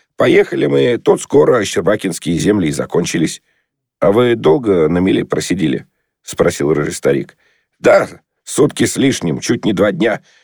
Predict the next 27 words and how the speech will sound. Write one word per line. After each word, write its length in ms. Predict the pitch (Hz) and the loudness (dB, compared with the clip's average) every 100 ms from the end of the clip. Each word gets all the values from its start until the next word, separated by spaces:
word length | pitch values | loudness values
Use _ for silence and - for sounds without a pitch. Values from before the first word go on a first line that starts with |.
| _ | _
Волга-то 400 | - - 139 139 | 0 2 2 0
летом 400 | - 139 - 110 | 2 2 2 -2
в 60 | 95 | 0
некоторых 380 | 113 113 104 107 | -2 -2 -2 0
местах 380 | 107 - 107 - | -2 0 -2 0
так 300 | 156 202 - | 2 2 0
мелеет, 400 | 151 139 127 101 | 0 2 2 0
что 240 | - 170 | 0 0
хоть 220 | 131 107 | 0 -4
плачь. 420 | - 143 135 - _ _ _ _ | 2 2 2 -4 _ _ _ _
Чуть 260 | - 180 | 0 0
пароход 480 | - 165 156 - - | 4 2 4 0 0
мелко 300 | - 214 196 | 2 2 0
сидит 340 | - 139 123 - | -6 -4 -2 0
в 40 | |
воде, 300 | 127 95 82 _ _ | 0 0 -6 _ _
сразу 380 | - - - - | -6 0 0 0
же 140 | 92 | -4
и 40 | 92 | -4
сядет. 440 | - 76 76 - _ _ _ - | -2 -2 -4 -12 _ _ _ -2
Которые 500 | 147 - - 180 156 | 0 2 2 2 2
глубоко 500 | 160 156 143 - 170 | 2 2 0 0 0
сидят 480 | 185 165 180 - | 0 0 0 -2
в 40 | 160 | 0
воде, 340 | 170 160 165 | 0 2 -2
тем 340 | - 165 165 143 | 0 0 0 2
легче». 480 | 190 196 - - | 0 -2 -8 -12